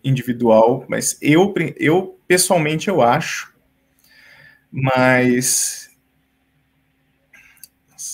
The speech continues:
não sei dizer, porque a gente tem o, a gente tem o balanço, né? Se você não tem a câmera,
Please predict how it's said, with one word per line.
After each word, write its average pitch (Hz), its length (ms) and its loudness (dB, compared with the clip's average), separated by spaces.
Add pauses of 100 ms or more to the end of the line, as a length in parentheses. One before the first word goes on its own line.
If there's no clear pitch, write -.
(140)
não 147 220 -2
sei 143 220 0
dizer, - 440 -10 (520)
porque 151 360 -2
a 175 140 0
gente 170 300 -6
tem 175 180 -4
o, 165 260 -2
a 139 60 -4
gente 151 240 -6
tem 190 80 -4
o 185 40 -4
balanço, 185 460 -2
né? 170 260 -6 (500)
Se 170 100 -6
você 175 360 -4
não 226 180 0
tem 214 200 -2
a 180 100 0
câmera, 151 680 0